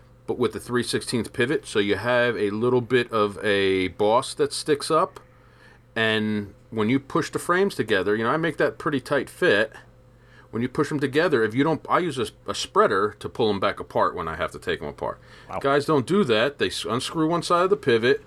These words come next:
Speaker 1: then they, you know, they pry it apart, and then you stretch out that center boss,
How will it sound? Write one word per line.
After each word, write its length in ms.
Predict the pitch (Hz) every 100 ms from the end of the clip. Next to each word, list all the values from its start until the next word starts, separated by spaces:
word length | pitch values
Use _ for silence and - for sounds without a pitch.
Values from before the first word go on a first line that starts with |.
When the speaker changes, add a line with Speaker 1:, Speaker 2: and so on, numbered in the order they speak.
| - - -
Speaker 1:
then 300 | 117 120 123
they, 640 | 127 123 120 117 113 113 107 - - - - - - - - - - - -
you 80 | 131
know, 100 | 113
they 80 | 107
pry 360 | - 160 151
it 60 | 147
apart, 520 | 139 180 190 139 156
and 140 | 117 113
then 140 | 120
you 140 | 123 117
stretch 400 | - - 156 151
out 220 | 170 160
that 160 | 156 139
center 320 | - 151 139
boss, 600 | 120 170 156 123 - -